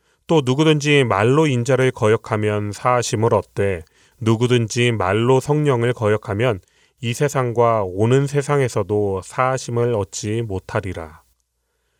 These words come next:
우리는 늘 예수님께서 모든 것을 용서하시고 이해해 주시리라 생각하지만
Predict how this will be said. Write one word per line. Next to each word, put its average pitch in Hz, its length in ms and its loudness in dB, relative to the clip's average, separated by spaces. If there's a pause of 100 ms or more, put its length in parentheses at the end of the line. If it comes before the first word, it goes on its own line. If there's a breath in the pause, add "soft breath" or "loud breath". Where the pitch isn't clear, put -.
(340)
우리는 165 380 2
늘 151 220 4
예수님께서 156 800 2
모든 123 360 0
것을 143 280 0
용서하시고 127 1080 0
이해해 123 420 0
주시리라 113 520 -2
생각하지만 123 800 -4